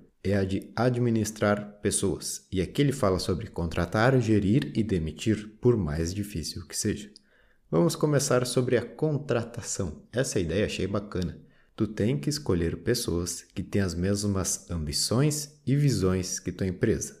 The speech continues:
Senão, é um possível obstáculo. Imagina que eu tenho uma fábrica de carros.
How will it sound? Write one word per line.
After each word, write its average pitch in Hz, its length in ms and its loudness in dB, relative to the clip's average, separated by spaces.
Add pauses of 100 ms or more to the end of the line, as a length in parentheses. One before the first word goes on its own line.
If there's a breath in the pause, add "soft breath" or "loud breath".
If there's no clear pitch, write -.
(140)
Senão, 120 680 2 (380 loud breath)
é 110 60 0
um 117 100 2
possível 101 720 -2
obstáculo. - 680 -4 (400)
Imagina 113 600 2 (180)
que - 80 2
eu 123 80 6
tenho 139 220 2
uma 160 160 2
fábrica 135 600 2
de - 120 -6
carros. - 520 -6